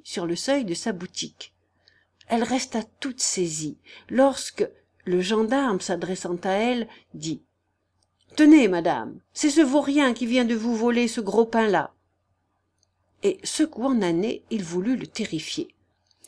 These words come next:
Tu sais que tu vas aller en prison. Dis, pourquoi as-tu volé un pain ? » Mais le petit ne se troublait guère. Il répondit clairement de sa voix de flûte : « J'ai pas mangé depuis hier,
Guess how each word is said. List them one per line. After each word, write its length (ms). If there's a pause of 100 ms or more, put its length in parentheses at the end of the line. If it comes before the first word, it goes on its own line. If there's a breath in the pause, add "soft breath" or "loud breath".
(200)
Tu 140
sais 220
que 80
tu 120
vas 180
aller 180
en 120
prison. 500 (400)
Dis, 320 (280)
pourquoi 400
as-tu 240
volé 420
un 160
pain ? » 320 (1600)
Mais 140
le 120
petit 380
ne 80
se 160
troublait 400
guère. 460 (260 soft breath)
Il 160
répondit 580
clairement 720
de 140
sa 180
voix 200
de 120
flûte : « 540 (800)
J'ai 180
pas 200
mangé 320
depuis 400
hier, 580